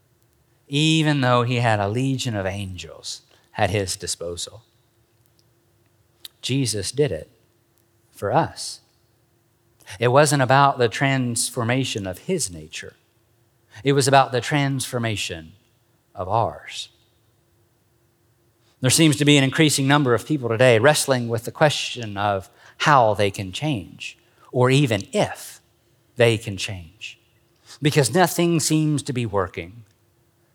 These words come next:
And what might be working doesn't seem to be lasting.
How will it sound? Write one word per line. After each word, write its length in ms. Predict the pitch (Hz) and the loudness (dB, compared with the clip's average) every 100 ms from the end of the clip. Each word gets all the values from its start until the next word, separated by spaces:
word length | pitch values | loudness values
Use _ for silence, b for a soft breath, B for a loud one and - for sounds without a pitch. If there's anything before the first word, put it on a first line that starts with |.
| _ _ _ | _ _ _
And 240 | 117 117 | 0 2
what 320 | 120 131 131 | 4 4 4
might 320 | 123 127 139 123 | 0 2 2 -2
be 100 | 120 | 0
working 680 | 127 185 - 117 107 104 - _ _ _ _ _ _ | 2 2 2 -4 -4 -10 -16 _ _ _ _ _ _
doesn't 320 | 139 143 135 | -6 -2 -2
seem 480 | 117 - 127 117 113 | 0 0 -2 -4 -6
to 120 | - 98 | -8 -8
be 420 | 104 95 90 90 _ _ _ | -8 -8 -10 -16 _ _ _
lasting. 540 | 107 95 - - 82 | -2 0 -4 -8 -16